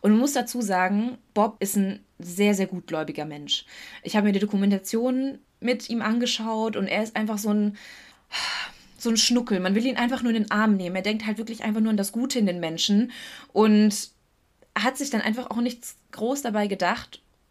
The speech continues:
und hat dann einfach rübergegriffen und ihn mit der Hand befriedigt.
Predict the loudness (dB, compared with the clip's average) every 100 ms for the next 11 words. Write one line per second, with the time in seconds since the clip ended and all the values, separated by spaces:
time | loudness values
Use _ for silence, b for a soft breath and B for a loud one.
0 | _ 0 0 2 0 -2 0 2 2 0
1 | -4 -4 -2 -4 -6 B B B 0 2
2 | 4 4 2 -2 -6 -8 -12 -14 -14 -14
3 | -16